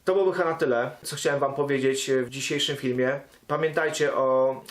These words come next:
lokalnych rolnikach, o lokalnych sklepikach, o wszystkich tych przedsiębiorcach, którzy, którzy są wokół was, bo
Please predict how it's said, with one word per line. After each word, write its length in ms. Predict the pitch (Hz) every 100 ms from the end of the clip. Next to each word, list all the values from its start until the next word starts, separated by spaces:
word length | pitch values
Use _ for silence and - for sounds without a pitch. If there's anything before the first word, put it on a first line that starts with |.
| -
lokalnych 460 | 147 147 143 143
rolnikach, 560 | 156 151 156 151 139 -
o 20 |
lokalnych 460 | 139 139 135 139 139
sklepikach, 760 | - 151 151 - 143 131 -
o 300 | - 135 131
wszystkich 340 | 131 - 165 143
tych 140 | 151
przedsiębiorcach, 640 | - 139 143 143 143 143 -
którzy, 380 | 147 143 143 -
którzy 200 | 151 139
są 180 | 151 135
wokół 260 | 143 143
was, 260 | 127 127 131
bo 240 | 139 139